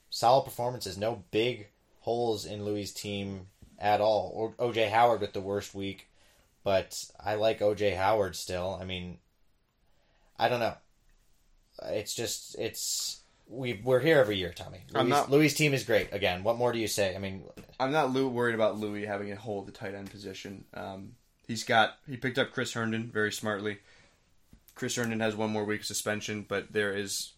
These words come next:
Speaker 2: been some serious hype for him, and it's a, it's a good speculative pickup when his only, his only hole right now is at the tight end position.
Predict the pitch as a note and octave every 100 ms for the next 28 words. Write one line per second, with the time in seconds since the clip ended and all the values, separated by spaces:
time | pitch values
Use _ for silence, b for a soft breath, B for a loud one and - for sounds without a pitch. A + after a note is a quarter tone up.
0 | - A2+ G#2+ G2 - G#2+ G#2 - G2+ G2
1 | G#2 G#2+ G#2+ G2+ - b b b - F#2+
2 | F#2 F#2 F#2 F2 - F#2 - G2 G#2 F#2+
3 | G2+ - G2 F#2 F#2 F2+ - F#2 E2+ -
4 | D#2+ F2+ F#2+ F2 F#2+ F#2+ F#2 F#2 G#2+ _
5 | _ C3+ C#3+ D3+ C#3+ B2 A2+ A2+ G#2 G2+
6 | G2+ G2 G2+ G2 G#2 - G2+ G2 G2 G2
7 | G2+ - F#2+